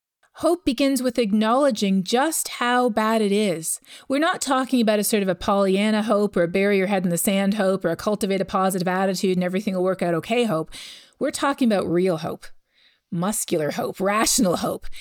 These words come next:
It begins by looking our crisis right in the face and recognizing it is really bad.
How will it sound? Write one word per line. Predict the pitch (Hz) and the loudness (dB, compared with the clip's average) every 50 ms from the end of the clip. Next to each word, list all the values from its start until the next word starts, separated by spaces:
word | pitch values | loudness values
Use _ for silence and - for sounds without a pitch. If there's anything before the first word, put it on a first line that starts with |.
| - - - | -12 -6 -2
It | - 277 - | -2 0 2
begins | - 320 240 254 240 240 233 240 226 | 2 0 2 2 2 4 2 2 2
by | - 214 196 196 | 2 2 4 4
looking | 190 190 208 247 277 - 311 294 285 285 277 - _ _ | 4 4 2 2 0 0 0 0 0 -2 -4 -6 _ _
our | - 202 208 208 208 208 208 208 | -2 0 2 2 2 2 2 0
crisis | - - - 208 190 190 - - 180 165 - - | -2 -4 -2 0 0 0 0 0 -2 -2 -2 -2
right | 196 180 185 - | -2 -2 -2 -2
in | 196 185 | -2 -4
the | 180 | -4
face | 175 - 165 143 135 - - - - - _ _ _ - - - - | -4 -6 -6 -8 -8 -10 -10 -12 -12 -14 _ _ _ -20 -20 -12 -6
and | - 196 202 | -4 0 2
recognizing | 220 226 233 - 247 220 202 196 196 180 190 190 185 185 190 | 2 2 2 2 2 2 4 2 2 2 2 2 0 0 0
it | - 226 233 226 | 0 2 2 2
is | 202 185 175 170 | 2 2 0 -2
really | 175 180 175 175 170 170 156 | -2 0 0 0 2 0 -2
bad. | 156 - - - - - - - | -4 -6 -8 -10 -10 -12 -12 -14